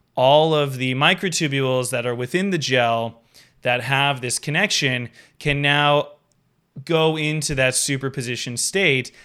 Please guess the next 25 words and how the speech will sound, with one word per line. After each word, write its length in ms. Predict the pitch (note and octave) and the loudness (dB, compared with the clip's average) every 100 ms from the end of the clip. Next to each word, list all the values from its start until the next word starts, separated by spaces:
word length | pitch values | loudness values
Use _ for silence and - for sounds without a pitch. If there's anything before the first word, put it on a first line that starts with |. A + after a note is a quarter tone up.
| _ | _
and 120 | - | -4
these 160 | C#3 C3+ | -4 -4
quantum 480 | - D#3 D3 D3 C3+ | -4 0 0 0 -2
bits 380 | C3 B2 A#2 - | -2 -2 -4 -8
can 180 | C3+ | -8
then 240 | A#2+ A#2+ A#2 | -6 -6 -6
be 360 | A#2 A#2 A2+ - - _ _ _ | -8 -8 -8 -14 -20 _ _ _
formed 720 | - - G#3 A3 F3 C#3 C3+ | -20 -6 0 2 2 2 0
that 280 | C3+ C3 B2+ | 0 2 0
extend 480 | B2+ - - C#3 C3+ | 0 -6 -2 -2 -2
across 340 | C3 B2+ B2 | -4 -4 -4
multiple 880 | D3 E3 F3 E3+ D3+ C#3 C3+ C3 B2+ _ _ _ | -2 -2 -2 -4 -2 0 2 0 -4 _ _ _
tubulin 600 | - A3 G#3 G3 F3+ D#3+ | -4 -2 0 2 4 2
and 180 | D3+ C3+ | 2 -4
potentially 500 | C#3+ D3 C#3+ - C#3 | -4 -6 -6 -4 -4
across 360 | B2+ C#3 B2+ C3+ | -4 -2 -2 -2
multiple 400 | C3 B2+ A#2+ B2 | -6 -6 -10 -8
microtubules 960 | A#2+ A#2 A#2+ - C3+ B2+ A#2+ A2+ A2 - - _ _ | -6 -6 -8 -6 -6 -6 -6 -6 -8 -12 -18 _ _
by 180 | B2+ B2+ | 4 4
having, 680 | B2 B2+ B2+ C3 B2+ B2 A2+ _ _ _ _ _ | 2 0 0 -2 -4 -4 -8 _ _ _ _ _
um, 300 | B2+ A#2+ A#2 | -4 -4 -4
these 160 | A#2+ A#2+ | -8 -4
microtubule 680 | C#3 C3+ C#3 - C3 C3 B2 | -2 -2 -2 -6 -4 -6 -4
associated 560 | - A#2+ A2+ A#2+ A#2+ | -4 -6 -6 -8 -10
proteins, 640 | - G#3 G#3 D#3+ C#3 B2+ | -2 0 2 0 -2 -4